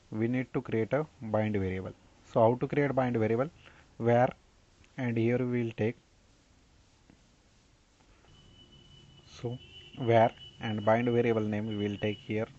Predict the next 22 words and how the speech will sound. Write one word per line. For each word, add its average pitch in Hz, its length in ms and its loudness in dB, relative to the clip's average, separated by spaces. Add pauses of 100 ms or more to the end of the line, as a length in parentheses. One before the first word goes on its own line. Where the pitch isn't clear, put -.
(1600)
What 110 160 -2
will 113 180 0
the 110 140 -2
bind 107 240 -2
variable 104 320 0
name? 113 160 -6 (260)
We 113 160 -2
will 104 120 -6
take 110 200 -2
here 107 240 -4
B 110 260 -6 (200)
and 104 200 -6
its 104 220 -8
data 104 260 -2
type 104 220 0
as 123 180 -2 (140)
number. 98 380 -4 (1500)
Then 120 400 0 (1040)
here 131 300 0 (680)
we 123 180 -2
need 127 240 -2 (140)
to 151 180 -4